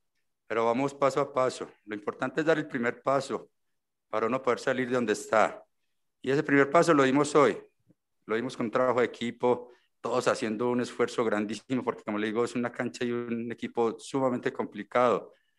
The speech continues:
Eh, con miras al, a jugar contra Aucas,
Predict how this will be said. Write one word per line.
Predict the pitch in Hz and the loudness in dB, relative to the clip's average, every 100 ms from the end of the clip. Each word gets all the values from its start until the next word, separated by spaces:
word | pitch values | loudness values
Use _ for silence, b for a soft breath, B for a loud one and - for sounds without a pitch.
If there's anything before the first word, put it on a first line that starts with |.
| b _ _ _ | b _ _ _
Eh, | - 123 123 123 123 | -2 0 4 4 2
con | 139 | 2
miras | 135 147 165 | 2 4 6
al, | 156 143 139 135 | 6 6 4 4
a | 127 110 107 127 120 | 2 2 2 2 2
jugar | 127 135 | 2 0
contra | 165 - 151 170 | -2 2 6 8
Aucas, | 170 - 147 143 | 6 4 4 4